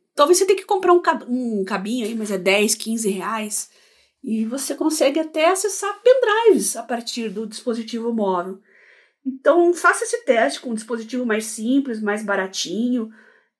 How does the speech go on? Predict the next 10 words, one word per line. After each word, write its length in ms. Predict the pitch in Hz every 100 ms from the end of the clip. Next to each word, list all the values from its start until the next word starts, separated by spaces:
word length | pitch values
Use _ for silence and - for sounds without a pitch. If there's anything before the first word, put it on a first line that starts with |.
| -
é, 680 | 185 180 180 175 175 170 170
pra 120 | - 214
começar, 760 | 214 202 196 - 208 240 269
veja 580 | 226 214 220 233 349 415
se 220 | 392 -
não 160 | 381 370
é 40 |
o 80 | 370
caso 520 | - 277 269 294 302
de 200 | - 320